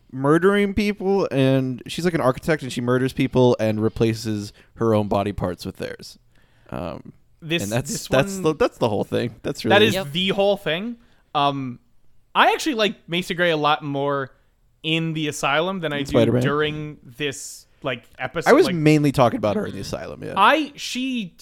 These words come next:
Speaker 2: I don't know what happened here. Uh, the, the, whatever choice the director told her to run with in this feels very odd. She feels like she's on the verge of tears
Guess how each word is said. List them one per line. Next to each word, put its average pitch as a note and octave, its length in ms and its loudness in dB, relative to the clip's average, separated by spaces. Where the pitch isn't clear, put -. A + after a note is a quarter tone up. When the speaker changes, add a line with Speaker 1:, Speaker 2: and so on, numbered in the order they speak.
Speaker 2:
I G3 120 2
don't G3 120 0
know F3 100 0
what D3+ 140 -2
happened B2+ 340 -4
here. A#2 160 -12
Uh, C3 120 -2
the, D3 160 -4
the, C#3+ 160 -4
whatever F3+ 540 -2
choice E3+ 400 -6
the D#3 100 -10
director D3 360 -6
told D3 240 -6
her C#3+ 120 -4
to C3 80 -6
run C3 340 -4
with E3+ 260 -6
in F3+ 180 -8
this F#3 300 -10
feels F3 500 -4
very D#3+ 260 0
odd. C#3+ 340 0
She - 140 -10
feels A#3+ 160 -4
like C4+ 100 -6
she's G#3+ 160 -8
on A3 100 -2
the F3 80 -4
verge D#3 320 -4
of C3+ 140 -12
tears E3+ 640 -8